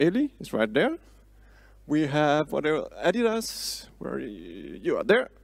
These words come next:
Oh, the shirt. <laughs> Makes it easy. And then policies, Hans Christian is right there. So if you're interested in discussing any of these topics, just follow them to the lunch and get some lunch and, and get some great discussion going. And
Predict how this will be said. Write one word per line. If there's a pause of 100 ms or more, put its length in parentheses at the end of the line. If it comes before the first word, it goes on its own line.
(140)
Oh,
the
shirt. (320)
<laughs>
Makes
it
easy.
And
then
policies,
Hans
Christian
is
right
there. (420)
So
if
you're
interested
in
discussing
any
of
these
topics,
just
follow
them
to
the
lunch
and (300)
get
some
lunch
and,
and
get
some
great
discussion
going. (1800)
And